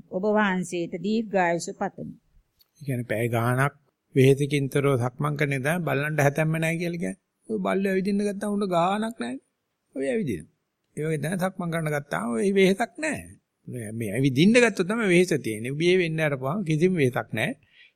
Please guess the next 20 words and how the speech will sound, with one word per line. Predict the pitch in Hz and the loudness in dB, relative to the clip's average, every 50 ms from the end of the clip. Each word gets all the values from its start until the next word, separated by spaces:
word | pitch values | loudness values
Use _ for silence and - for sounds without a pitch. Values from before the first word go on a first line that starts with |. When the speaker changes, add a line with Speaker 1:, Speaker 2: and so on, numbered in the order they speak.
| _ - | _ -2
Speaker 2:
ඒකට | - 143 143 135 | 0 0 0 0
කියනවා | 143 151 175 180 151 | -2 -2 -2 -2 0
අනායාසය | - - 147 160 170 160 127 117 113 - - 101 104 | 0 2 2 4 4 4 4 4 2 0 -4 -4 -6
කියලා. | 101 - - 113 | -8 -8 -12 -12
ඉතින් | 120 - - 117 | -8 -4 -4 -2
ආයාසය | 107 117 131 139 147 147 139 - 175 | 0 0 0 0 -2 -2 -2 -4 -2
හරහා | 139 117 127 139 131 147 | -2 0 2 2 2 2
තමයි | 156 165 170 175 170 | 0 0 -2 0 0
අනායාසයට | 147 139 143 147 151 160 165 143 127 151 143 - | 0 2 2 0 2 0 0 0 -2 -4 -4 -4
යන්නේ. | 113 107 117 139 147 | -4 -4 -4 -4 -2
ආයාසයෙන් | 127 123 131 135 135 139 - - 156 147 | 0 0 2 2 0 0 -2 -2 -2 -2
අනායාසයට | 127 127 135 139 147 151 143 - 151 151 147 | -2 -2 -2 0 0 -2 -2 -2 -4 -2 0
යෑමට | 127 120 120 139 151 175 185 170 | 2 2 4 4 2 2 0 -2
තමයි | 160 156 160 185 | -4 -4 -2 -2
ඥානය | 196 185 165 143 139 143 135 127 | -2 0 0 0 0 0 -2 -4
කියලා | 123 - - 117 110 | -6 -6 -8 -8 -8
කියන්නේ. | - 123 - - _ _ _ _ _ _ _ - - | -8 -10 -10 -12 _ _ _ _ _ _ _ -20 -4
ඒක | - 147 143 160 | -2 0 0 0
පුරුදු | 147 151 139 127 110 | -2 -2 -2 -2 -2
වෙන්න. | 110 104 104 | -4 -4 -6